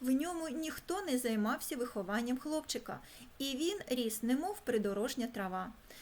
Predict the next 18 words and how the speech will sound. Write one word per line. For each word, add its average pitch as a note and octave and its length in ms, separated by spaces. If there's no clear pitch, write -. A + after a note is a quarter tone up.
Не F#4 200
дивно, G4+ 360
що - 220
він E4 260
не F4 80
хотів E4+ 420
розлучатися A#3 840
зі A#3 80
своїми B3 440
викрадачами, C#4+ 840
з G#3+ 140
якими A#3+ 400
можна A#3 360
було G3+ 400
так - 200
весело D4 420
проводити G#3+ 580
час. F#3 320